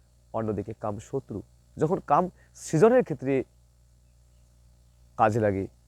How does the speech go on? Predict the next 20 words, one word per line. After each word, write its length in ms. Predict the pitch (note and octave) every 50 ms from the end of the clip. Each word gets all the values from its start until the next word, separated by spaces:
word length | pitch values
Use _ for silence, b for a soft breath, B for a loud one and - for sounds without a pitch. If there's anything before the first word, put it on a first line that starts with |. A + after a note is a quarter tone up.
| _ -
তখন 300 | A#2 G#2+ - A#2+ A#2 G#2+ - _ _ _ _ _ _ _ _ _ _ _ _
কাম 340 | - B2+ B2 C3 C#3 C3+ - - _ _
থেকে 280 | - - C3 - G3 G3
আমাদের 240 | D#3+ A#2+ A2 G#2 G#2
সন্তান 400 | - - - G2+ F2 - - G#2+
উৎপত্তি 400 | G#2 - _ B2 A#2 - - C3
হয়। 220 | A2+ B2 C3 C3+ - - _ _ _ _ _ _ _ _ _ _ _ _ _ _ _ _ _ _ _ _ _ _ _ _ _
আবার 200 | A2+ A2+ G#2 G2
এই 60 | F#2 F#2 -
কাম 260 | - G#2+ A2 B2+ C#3
যখন 220 | C3 C#3 - C3 B2
আমাদের 340 | A2+ G2 G2 G#2 A#2 A#2 A2+ - _ _ _ A2
মাথাকে 460 | G2 G#2 A2+ - A#2+ - - C3 - - _ _ _ _ _ _ _ _ _ _ _ G#2 G2
ভর 260 | F#2+ G#2 C#3 E3 E3
করে 180 | - D#3 C#3+
থাকে 260 | A2+ B2+ A#2 - A#2 A2+
তখন 260 | - G2 - - G2+
আমাদের 300 | G2 F#2+ F#2+ G2+ G#2 F#2+
ভিতর 220 | F2 G#2+ G#2 A#2
থেকে 320 | G#2+ - A#2+ A2 C#3 C#3+